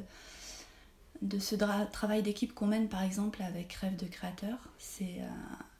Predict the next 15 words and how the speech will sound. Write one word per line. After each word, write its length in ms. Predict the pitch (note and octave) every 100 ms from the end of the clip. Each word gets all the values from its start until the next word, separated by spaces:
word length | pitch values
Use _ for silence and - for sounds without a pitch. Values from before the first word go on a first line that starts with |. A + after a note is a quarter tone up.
| - - -
un 40 | F#3
bel 240 | F#3 A#3+
événement 360 | B3 A3 G3+ G#3
qualitatif. 840 | - F#3+ F#3 F3+ F#3 A3+ - - F3+ F3+ - - - - - - -
Et, 320 | G3+ G3+ G3 F#3+
euh, 40 | F3+ - - - - - - - - -
on 120 | G3
réussit 600 | G#3 G#3+ G#3+ - - A3
à 260 | G3+ - - - -
effectuer 380 | G3 G#3 - G#3+
un 80 | G3
travail 600 | - G3 G3+ G3+ F#3 F3
collégial 640 | - A3+ G#3+ G#3+ B3+ C4+ -
qui 140 | G#3
produit 520 | - - B3 C4 C#4